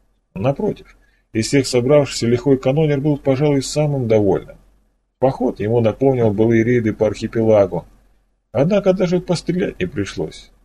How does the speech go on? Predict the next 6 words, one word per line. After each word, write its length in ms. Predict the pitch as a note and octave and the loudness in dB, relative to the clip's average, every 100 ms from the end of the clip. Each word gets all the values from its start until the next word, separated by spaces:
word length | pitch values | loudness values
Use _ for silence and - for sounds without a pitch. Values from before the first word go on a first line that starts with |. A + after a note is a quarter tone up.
| _ _ _ _ | _ _ _ _
Купеческое 640 | - G#2+ A#2+ A2+ - G#2+ G#2 | -6 0 0 0 0 0 0
судно, 360 | - D#3+ B2 | 0 0 0
попытавшееся 800 | A2 A2+ G#2+ - A2+ G#2 G#2+ - | 0 -2 -2 2 2 2 -4 -2
вырваться 460 | A2+ A#2+ A2 G#2 G#2+ | 0 2 2 0 -2
из 140 | G#2 | -4
гавани 480 | G#2 B2+ A#2 G#2 G2 | 0 0 2 0 -6